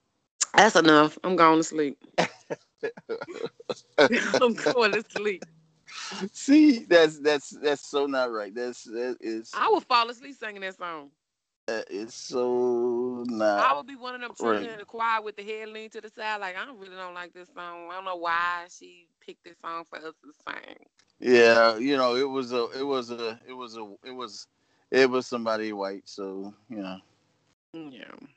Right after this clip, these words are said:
Speaker 2: So that's,
Speaker 1: Anyway,
Speaker 2: that's
Speaker 1: I'm
Speaker 2: what
Speaker 1: not, I'm
Speaker 2: happened.
Speaker 1: not, I'm not crimp-, I'm not, um, downing your schooling and
Speaker 2: Mm-hmm.
Speaker 1: y'all song because, truth be told,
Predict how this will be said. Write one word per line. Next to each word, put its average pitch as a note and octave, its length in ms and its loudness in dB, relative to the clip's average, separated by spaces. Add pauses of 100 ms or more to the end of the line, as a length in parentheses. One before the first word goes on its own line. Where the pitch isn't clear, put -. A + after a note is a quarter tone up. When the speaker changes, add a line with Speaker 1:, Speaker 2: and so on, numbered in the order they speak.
(160)
Speaker 2:
So G#2+ 240 4
that's, A2+ 420 6 (140)
Speaker 1:
Anyway, E3 360 0 (680)
Speaker 2:
that's B2 420 8
Speaker 1:
I'm - 20 -6
Speaker 2:
what G#3+ 160 10
Speaker 1:
not, G#3+ 80 4
I'm A3 180 8
Speaker 2:
happened. - 20 -8
Speaker 1:
not, A#3+ 260 6
I'm A3 200 6
not A#3 220 6
crimp-, A#3 300 2
I'm G#3+ 260 -2
not, G#3+ 300 -4 (380)
um, F3 440 -10
downing E3+ 440 -8
your D#3 140 -14
schooling D#3 600 -14 (800)
and D3 220 -4
Speaker 2:
Mm-hmm. C#3+ 80 -4
Speaker 1:
y'all D3+ 340 -6
song D3+ 500 -8
because, G3 360 -12
truth C4+ 260 -12
be A3 100 -12
told, G#3+ 460 -2